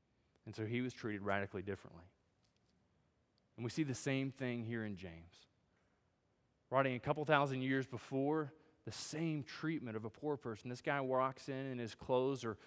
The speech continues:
are tattered and torn. And the reception that the rich guy had been given was essentially being carried to his seat. The poor guy is told, "Hey, look, we've got a column over there. Why don't you go stand beside it? I'd appreciate it if you didn't touch the column.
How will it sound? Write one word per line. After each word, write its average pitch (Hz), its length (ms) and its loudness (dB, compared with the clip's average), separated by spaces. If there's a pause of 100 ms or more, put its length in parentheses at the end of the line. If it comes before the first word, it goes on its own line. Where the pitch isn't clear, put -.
(140)
are 107 60 -4
tattered 127 520 4
and 107 160 -8
torn. 135 400 -4 (320)
And 131 180 0
the 123 140 6
reception 151 520 6
that 139 100 0
the 131 80 0
rich 147 320 2 (260)
guy 139 220 10
had 135 160 6
been 135 100 2
given 139 340 6
was 123 160 2
essentially 143 300 -4
being 127 220 0
carried 143 640 4
to 131 120 -2
his 113 160 0
seat. 135 360 0
The 120 40 -6
poor 139 260 2
guy 117 260 8
is 107 120 0
told, 120 280 4
"Hey, 180 100 10
look, 190 220 12 (440)
we've 135 120 0
got 156 140 12
a 151 40 10
column 190 480 8
over 131 160 6
there. 123 340 10 (160)
Why 139 120 4
don't 160 180 0
you 156 80 -2
go 151 120 8
stand 139 280 2
beside 117 320 8
it? 107 80 4
I'd 104 60 2
appreciate 175 400 4
it - 20 4
if 151 80 2
you 160 60 -2
didn't 139 260 0
touch 208 300 4
the 185 80 -2
column. 156 520 8